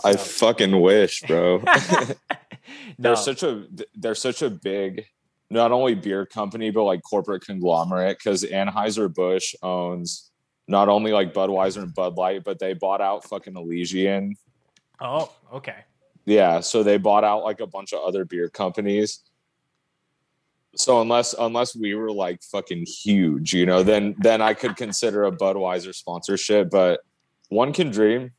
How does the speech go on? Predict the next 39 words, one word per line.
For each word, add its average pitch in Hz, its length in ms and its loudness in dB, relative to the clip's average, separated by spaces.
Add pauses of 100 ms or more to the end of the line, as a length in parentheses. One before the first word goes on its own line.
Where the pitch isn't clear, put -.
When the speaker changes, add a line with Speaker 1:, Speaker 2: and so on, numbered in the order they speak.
Speaker 2:
Yeah, - 140 -2
Speaker 1:
you - 60 0
know? 113 120 4
Speaker 2:
one 127 160 4
can 247 220 -8
dream. 143 460 -6
The, 165 240 -6
the, 170 260 -4
Speaker 1:
Yeah, 113 160 6
Speaker 2:
the 107 80 6
Speaker 1:
you 113 60 2
gotta 113 80 6
Speaker 2:
hope - 100 6
Speaker 1:
s- - 80 0
Speaker 2:
is 202 200 2
to 190 120 2
have 165 320 2
it 151 200 -4
Speaker 1:
<laughs> - 0 -
Speaker 2:
where 139 480 -2 (300)
we 147 160 -6
can 151 140 -8
have, 139 680 -2
like, 135 160 -6
a 127 100 -8 (300)
po-, 139 400 -6
proper 143 500 -6
podcast 131 540 -8
space. 120 560 -12
We 120 120 -14
have 120 120 -10
different 127 340 -10
fridges 123 460 -12
for 123 160 -14
different 113 260 -12
types 117 300 -14
of 107 180 -16
bevs. 110 400 -8 (480)
Um, 117 540 -8